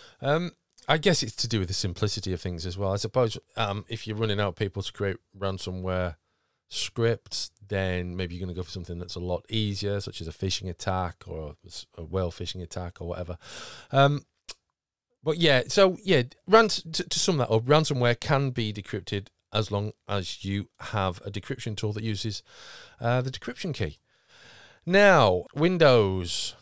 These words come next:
games not working on Windows. This is a problem I haven't had for a very long time 'cause I haven't played any games on Windows for a very long time now. I,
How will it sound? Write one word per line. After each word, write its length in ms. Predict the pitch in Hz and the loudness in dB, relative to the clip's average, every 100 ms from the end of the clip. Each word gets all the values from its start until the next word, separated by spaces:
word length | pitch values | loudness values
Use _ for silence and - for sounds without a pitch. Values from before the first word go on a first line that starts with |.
| - | 0
games 420 | 123 147 143 117 | 4 4 4 2
not 140 | 117 | 2
working 240 | 123 123 120 | 2 2 2
on 40 | |
Windows. 160 | 123 107 | -2 -2
This 60 | |
is 40 | 143 | -4
a 40 | |
problem 240 | - 135 120 | 0 2 4
I 100 | 107 | 2
haven't 280 | 113 120 | 0 -2
had 220 | 110 113 - | 0 -2 -2
for 80 | |
a 40 | 101 | -4
very 220 | 104 113 | 2 2
long 160 | 113 104 | 2 -4
time 160 | 92 | -8
'cause 120 | 92 | -6
I 20 | 104 | -6
haven't 180 | 117 | -6
played 220 | - 110 101 | -2 -2 -2
any 140 | 101 | -2
games 280 | 98 98 92 | -2 -2 -4
on 120 | 90 | -4
Windows 320 | 95 87 82 | -4 -4 -6
for 100 | - | -8
a 40 | 80 | -12
very 420 | 85 90 90 71 | -6 -2 -2 -4
long 200 | 69 69 - | -12 -14 -10
time 460 | 80 71 67 76 _ _ _ _ _ | -10 -10 -14 -18 _ _ _ _ _
now. 540 | 92 98 92 80 85 104 _ _ _ _ _ _ - | -10 -2 -2 -2 -8 -10 _ _ _ _ _ _ -2
I, 260 | 120 113 | 0 0